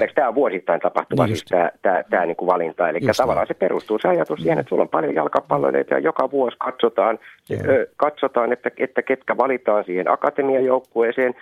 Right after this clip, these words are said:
Speaker 1: Ja joka, joka seuraavana vuosi lähdetään ikään kuin, ikään kuin nollapöydältä, mut siellä on se olennainen ero, että sen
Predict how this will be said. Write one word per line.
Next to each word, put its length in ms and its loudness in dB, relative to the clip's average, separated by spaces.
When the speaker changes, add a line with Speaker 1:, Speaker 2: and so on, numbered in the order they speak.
Speaker 1:
Ja 80 4
joka, 380 0
joka 320 0
seuraavana 500 2
vuosi 220 0
lähdetään 340 0
ikään 260 0
kuin, 220 -2
ikään 340 2
kuin 260 0
nollapöydältä, 1000 2
mut 160 -6
siellä 200 2
on 140 0
se 120 -4
olennainen 640 0
ero, 380 0
että 260 -2
sen 180 0